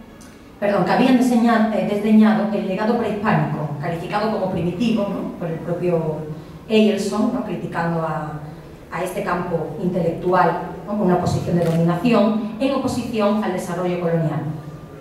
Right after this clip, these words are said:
Su peculiaridad y su valor artístico. Cito: "Me duele recordar siempre que poseemos uno de los patrimonios artísticos más extraordinarios del mundo. Si pensamos solamente en la textilería y la pintura precolombina, y que este tesoro no ha sido explotado todavía,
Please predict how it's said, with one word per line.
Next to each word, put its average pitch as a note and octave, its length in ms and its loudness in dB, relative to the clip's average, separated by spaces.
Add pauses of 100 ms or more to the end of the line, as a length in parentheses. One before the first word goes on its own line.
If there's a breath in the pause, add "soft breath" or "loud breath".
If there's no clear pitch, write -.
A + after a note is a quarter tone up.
(380 loud breath)
Su A3 160 0
peculiaridad G#3+ 600 4
y G#3+ 60 -2
su - 140 -4
valor F3+ 220 0
artístico. D#3 600 -6 (460)
Cito: G#3+ 340 -2
"Me F3 80 0
duele B3+ 300 4
recordar A3+ 280 0
siempre A#3+ 320 2
que - 60 -4
poseemos G#3+ 540 4
uno A#3+ 160 2
de A#3+ 80 2
los A3+ 80 2
patrimonios - 480 2
artísticos G#3+ 480 -2
más G3+ 140 0
extraordinarios F3+ 500 -2
del F3 120 -2
mundo. D#3 360 0 (560 loud breath)
Si A3 140 0
pensamos A#3+ 380 4
solamente A#3+ 420 4
en - 60 0
la - 100 0
textilería F#3 460 0
y - 20 6
la - 120 4
pintura F3 300 2
precolombina, E3+ 760 2 (260 loud breath)
y F3+ 100 -2
que A#3 80 -2
este A#3+ 140 0
tesoro G3+ 580 0
no A3 80 0
ha A3 40 4
sido A3+ 180 2
explotado G3 440 2
todavía, F3 500 2